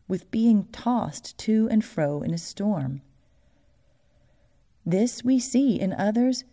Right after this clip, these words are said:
and experience in our own hearts as we doubt and do not believe God for the answers, because his answers do not satisfy our fleshly wants and desires.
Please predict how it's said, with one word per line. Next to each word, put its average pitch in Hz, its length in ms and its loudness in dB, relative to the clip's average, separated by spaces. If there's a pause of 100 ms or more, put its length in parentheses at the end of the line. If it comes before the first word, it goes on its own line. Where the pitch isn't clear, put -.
(140)
and 226 240 6
experience 160 760 -4
in 170 180 -4
our 180 260 -4
own 202 320 4
hearts 147 540 -4 (320)
as 156 200 -2
we 147 160 -6
doubt 214 460 -2 (340)
and 170 160 -6
do 185 140 -8
not 190 400 -6
believe 180 500 0
God 156 380 -2
for - 120 -8
the 170 140 -6
answers, 170 680 -4 (560)
because 214 440 0
his 160 180 -2
answers 156 460 -2
do 170 160 -6
not 180 340 -2
satisfy 180 800 -4
our 160 160 -4
fleshly 170 560 -4
wants 147 460 -8
and 165 100 -4
desires. 175 640 -6